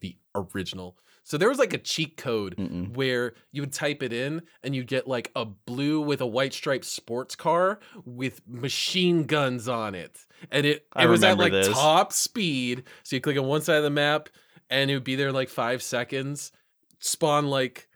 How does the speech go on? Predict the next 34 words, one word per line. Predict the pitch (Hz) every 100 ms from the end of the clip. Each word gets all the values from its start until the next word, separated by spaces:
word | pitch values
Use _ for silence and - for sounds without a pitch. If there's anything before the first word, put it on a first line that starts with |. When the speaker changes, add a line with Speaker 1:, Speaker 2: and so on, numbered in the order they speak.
| _ -
Speaker 1:
a |
couple | 117 160 139 147
of | 135
those, | 123 123 120 107
you | 131
pretty | 107 143 123
much | 117 123
automatically | 110 107 104 101
win | 95 90
the | 85
game. | 85 80
That's | 113 147
what | 226
it | 254
felt | 247 214
like | 190 -
to | 160
me, | 151 143 110
was | 92 123
somebody | - 165 190
just | 135 -
typing | - 135 151
in | 123
cheat | - 117 151
codes | - 147 147 143 -
and | 123
spawning | - - 127 131 123 123
in | 117
motorcycles | 107 156 180 170 156 156 165 151 - -
Speaker 2:
<laughs> | 233 -
Speaker 1:
and | 113 110
miniguns | 165 175 151 151 147 147 147 147 147 - - 175 -
and | 127 131 131 123 - _ _ _ _ _ _ -
I, | 135